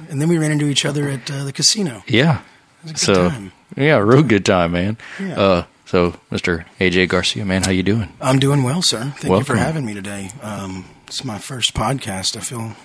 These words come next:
Speaker 2: Is it?
Speaker 1: Yeah,
Speaker 2: I
Speaker 1: I
Speaker 2: feel
Speaker 1: feel
Speaker 2: like a guy
Speaker 1: special,
Speaker 2: like
Speaker 1: man.
Speaker 2: you would be all into it, or
Speaker 1: <clears throat> You know, a guy like me shouldn't be recorded all the time. <laughs> That's, that's basically, uh, how it boils down.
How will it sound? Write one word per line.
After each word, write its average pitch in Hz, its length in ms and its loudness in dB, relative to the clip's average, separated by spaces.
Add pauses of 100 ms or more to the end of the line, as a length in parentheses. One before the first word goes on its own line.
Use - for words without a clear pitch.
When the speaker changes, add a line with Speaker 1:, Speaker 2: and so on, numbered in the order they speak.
(340)
Speaker 2:
Is 127 180 4
it? 175 140 2 (100)
Speaker 1:
Yeah, 135 80 -10
Speaker 2:
I 175 40 -2
Speaker 1:
I 202 40 0
Speaker 2:
feel 185 40 -2
Speaker 1:
feel 190 120 2
Speaker 2:
like 180 120 4
a 123 40 4
guy 110 60 0
Speaker 1:
special, 110 160 6
Speaker 2:
like 104 100 2
Speaker 1:
man. 120 80 -4
Speaker 2:
you 113 100 4
would 101 120 2
be 95 320 0 (380)
all 98 200 2
into 98 320 0
it, - 40 10 (200)
or 85 200 0 (100)
Speaker 1:
<clears throat> - 100 -20
You 165 100 2
know, 175 120 4
a 165 40 0
guy 185 180 0
like 175 200 0
me 156 160 2
shouldn't 131 260 2
be 123 80 0
recorded 107 400 -4
all 101 60 -2
the 147 100 8
time. 101 300 0
<laughs> - 180 2
That's, 143 180 2
that's 139 380 6
basically, 143 480 4
uh, 110 280 2 (160)
how 131 200 0
it - 40 -4
boils 113 260 0
down. 107 260 -2